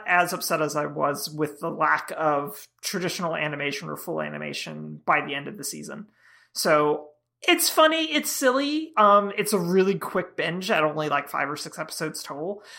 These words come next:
Um, so if you're looking for something really silly and that is easily transferable from, if you don't understand anything about Yakuzas or Japanese culture, you understand gangsters, and it's basically this,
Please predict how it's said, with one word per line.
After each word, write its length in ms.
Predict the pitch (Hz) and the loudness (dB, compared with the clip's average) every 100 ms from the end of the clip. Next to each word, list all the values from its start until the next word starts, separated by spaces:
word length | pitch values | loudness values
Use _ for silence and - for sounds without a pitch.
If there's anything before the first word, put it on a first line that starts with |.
| - - | -20 2
Um, 260 | 165 165 170 | 6 6 6
so 140 | 226 | 4
if 120 | 220 | 4
you're 100 | 240 | 4
looking 220 | 254 269 269 | 4 2 -2
for 120 | 254 | 0
something 640 | 277 226 196 160 156 160 | 0 0 -2 -2 -6 -6
really 300 | 165 196 247 | 0 2 2
silly 540 | 220 165 151 143 147 147 _ _ _ _ | 2 0 0 -2 -6 -10 _ _ _ _
and 520 | 160 156 156 151 151 151 | 2 4 6 4 2 4
that 340 | 151 151 - _ _ _ _ 220 | 2 2 -8 _ _ _ _ 0
is 300 | 240 214 208 | 2 0 -2
easily 300 | 214 247 226 | -2 0 -2
transferable 760 | - 175 - 160 160 147 147 | 0 -2 0 0 0 0 -2
from, 580 | 139 175 156 156 151 151 | -2 0 2 2 -2 -8
if 220 | 175 170 190 | -10 -12 -6
you 100 | 180 | 0
don't 200 | 247 240 | 2 2
understand 320 | 196 - 175 | 0 -2 -2
anything 220 | 165 160 | -2 -2
about 140 | 151 | -2
Yakuzas 640 | 147 147 - 160 143 151 131 | 0 -4 -4 -6 -4 -6 -6
or 40 | |
Japanese 400 | 139 147 151 151 | -4 -2 -2 -6
culture, 380 | - 156 175 160 - - | -6 -6 -6 -8 -10 -6
you 140 | 214 277 | 2 4
understand 520 | 269 - 247 165 139 | 4 2 2 0 -4
gangsters, 800 | - 165 - 320 330 330 311 - - - | -8 -6 -2 0 2 2 0 -2 -10 -6
and 100 | 202 | -2
it's 140 | 190 - | -2 0
basically 560 | - 214 214 175 175 | 6 6 6 0 -2
this, 300 | 156 143 - | 0 0 -2